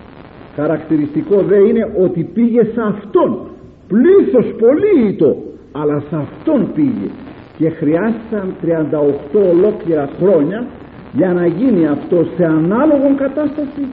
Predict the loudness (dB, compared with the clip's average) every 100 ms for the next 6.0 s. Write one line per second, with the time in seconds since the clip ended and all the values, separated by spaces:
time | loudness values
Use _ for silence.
0 | -12 -18 -6 -2 0 0 0 0 -2 -2
1 | 2 4 4 2 0 -2 0 -2 -2 -8
2 | -16 -10 2 6 6 4 2 2 0 0
3 | 0 2 2 2 2 2 2 0 -2 -4
4 | -4 -6 -8 -10 -18 -20 -20 -20 -20 -20
5 | -20 -20 -20 -20 -20 -4 -2 0 0